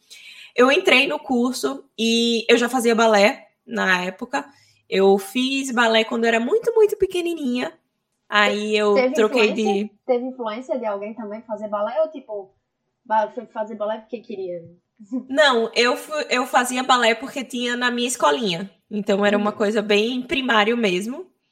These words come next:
Speaker 2: Sim.
Speaker 1: Bem, a gente apresentou o Alecrim Dourado. <laughs> Tem fotos disso, eu pequenininha. E aí eu mudei de escola, né? Fiz, tipo, primeira, quarta série numa outra escola que não tinha balé.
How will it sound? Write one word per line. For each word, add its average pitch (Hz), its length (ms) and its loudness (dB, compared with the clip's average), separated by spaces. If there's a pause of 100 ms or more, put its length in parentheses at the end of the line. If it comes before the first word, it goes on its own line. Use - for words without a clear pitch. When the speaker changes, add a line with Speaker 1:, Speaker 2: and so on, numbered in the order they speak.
Speaker 2:
Sim. 214 200 -14
Speaker 1:
Bem, 220 800 -2
a 240 160 2
gente 233 200 -4
apresentou 226 400 -6
o 254 40 -2
Alecrim 262 300 -6
Dourado. 254 480 -4
<laughs> 403 60 6 (2250)
Tem 269 160 -4
fotos 240 540 -2
disso, 285 380 -8 (220)
eu 226 160 -2
pequenininha. 240 760 -4 (280)
E 233 120 0
aí 247 140 2
eu 240 80 2
mudei 220 260 4
de 202 80 -6
escola, 262 400 4
né? 226 140 0
Fiz, 226 240 -8
tipo, - 200 -10
primeira, 214 340 -2
quarta 233 280 -10
série 208 240 0
numa 214 180 0
outra 220 200 0
escola 214 320 2
que 214 100 -6
não 220 220 0
tinha 208 380 -2 (500)
balé. 196 560 4